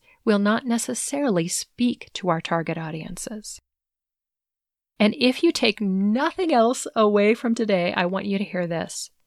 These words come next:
Specificity grabs attention.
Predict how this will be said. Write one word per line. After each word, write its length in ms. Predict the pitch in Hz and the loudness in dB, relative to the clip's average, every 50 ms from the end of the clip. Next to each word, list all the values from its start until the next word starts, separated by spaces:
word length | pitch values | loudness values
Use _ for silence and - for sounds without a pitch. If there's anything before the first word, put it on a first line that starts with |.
| _ _ _ _ _ _ - | _ _ _ _ _ _ -12
Specificity 1600 | - - - - _ _ - 214 233 226 - - 294 294 - - 240 220 - - 208 185 - - 160 151 143 151 175 170 - _ _ _ _ _ _ | -10 -10 -10 -10 _ _ 0 0 0 0 -2 -2 -4 -4 -4 -2 -2 0 0 0 -2 -4 -2 -4 -4 -4 -4 -4 -6 -10 -12 _ _ _ _ _ _
grabs 560 | - - 160 160 151 151 156 156 156 165 - - | -6 -2 0 0 2 2 2 0 0 -2 -6 -6
attention. 720 | - 185 - - - 170 160 156 - - - - 185 | -6 -6 -8 -8 -6 -6 -4 -4 -4 -4 -4 -8 -12